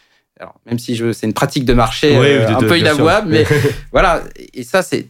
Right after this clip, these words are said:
Speaker 1: tellement puissant quand on peut dire, « Regardez, euh, il y a très peu d'écart. »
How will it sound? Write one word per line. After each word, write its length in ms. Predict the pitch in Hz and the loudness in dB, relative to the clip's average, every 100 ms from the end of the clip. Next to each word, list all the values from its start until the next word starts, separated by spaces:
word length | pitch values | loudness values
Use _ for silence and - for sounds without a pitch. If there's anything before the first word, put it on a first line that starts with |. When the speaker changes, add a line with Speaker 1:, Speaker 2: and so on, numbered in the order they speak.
| _ | _
Speaker 1:
tellement 260 | 190 180 180 | -2 -2 -2
puissant 400 | 165 175 185 180 | -6 -8 -6 -6
quand 260 | - 120 - | -10 -16 -12
on 40 | |
peut 100 | 127 | -8
dire, « 180 | 127 147 | -4 -2
Regardez, 320 | 120 123 135 | 0 0 0
euh, 240 | 170 127 113 | 0 -2 -4
il 40 | |
y 40 | 107 | -6
a 60 | - _ | -10 _
très 180 | - 156 | -6 -2
peu 140 | 147 | -2
d'écart. » 460 | 123 123 175 190 | -2 0 -2 -4